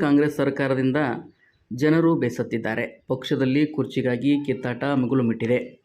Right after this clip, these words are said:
ಸರ್ಕಾರ ದಸರಾ ಹಬ್ಬದೊಳಗಾಗಿ ಬಿದ್ದು ಹೋಗಲಿದೆ. ಆಗ ಮಧ್ಯಂತರ ಚುನಾವಣೆ ನಡೆಯಲೇಬೇಕು. ಚುನಾವಣೆಯಲ್ಲಿ ಕಾಂಗ್ರೆಸ್ ಪಕ್ಷ ಧೂಳಿಪಟವಾಗಿ ಬಿ ಜೆ ಪಿ ಬಾವುಟ ಹಾರಾಡಲಿದೆ ಎಂದು ಮಾಜಿ ಸಚಿವ ಬಿ ಶ್ರೀರಾಮುಲು ವಿಶ್ವಾಸ ವ್ಯಕ್ತಪಡಿಸಿದ್ದಾರೆ.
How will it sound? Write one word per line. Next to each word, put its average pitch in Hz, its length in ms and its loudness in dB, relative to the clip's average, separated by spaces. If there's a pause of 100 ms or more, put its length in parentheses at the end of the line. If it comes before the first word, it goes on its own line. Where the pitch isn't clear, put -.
(400)
ಸರ್ಕಾರ 170 400 0 (160)
ದಸರಾ 139 380 0
ಹಬ್ಬದೊಳಗಾಗಿ 127 640 0 (120)
ಬಿದ್ದು 123 320 0
ಹೋಗಲಿದೆ. 113 420 0 (520)
ಆಗ 131 200 -2 (200)
ಮಧ್ಯಂತರ 127 480 0 (160)
ಚುನಾವಣೆ 123 420 0 (280)
ನಡೆಯಲೇಬೇಕು. 120 680 0 (540)
ಚುನಾವಣೆಯಲ್ಲಿ 160 680 4
ಕಾಂಗ್ರೆಸ್ 131 360 -2 (100)
ಪಕ್ಷ - 220 -6 (200)
ಧೂಳಿಪಟವಾಗಿ 127 720 0 (120)
ಬಿ 120 160 -2
ಜೆ 120 80 0
ಪಿ 120 240 -4
ಬಾವುಟ 117 260 -2 (200)
ಹಾರಾಡಲಿದೆ 120 680 -2
ಎಂದು 135 180 2 (460)
ಮಾಜಿ 127 380 0
ಸಚಿವ 127 260 -4 (360)
ಬಿ 139 100 6 (140)
ಶ್ರೀರಾಮುಲು 127 500 2 (220)
ವಿಶ್ವಾಸ 139 420 -4
ವ್ಯಕ್ತಪಡಿಸಿದ್ದಾರೆ. 117 640 -4